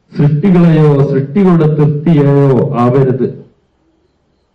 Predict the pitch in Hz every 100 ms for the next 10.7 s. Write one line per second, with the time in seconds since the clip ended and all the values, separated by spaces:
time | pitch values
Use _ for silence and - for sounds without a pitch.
0 | _ - 156 185 180 175 170 165 160 -
1 | - - 156 214 233 226 208 175 160 170
2 | 190 269 - - 247 214 202 190 175 175
3 | 175 165 156 - 151 185 185 180 165 143
4 | - 156 196 233 - 185 - - 160 165
5 | 156 147 147 139 117 123 131 123 110 110
6 | 120 120 117 113 - 117 113 113 107 90
7 | - - - - - _ 120 143 180 185
8 | 151 131 - 117 135 135 127 123 113 -
9 | 98 107 104 98 90 - 98 - - 110
10 | 120 165 233 277 311 247 269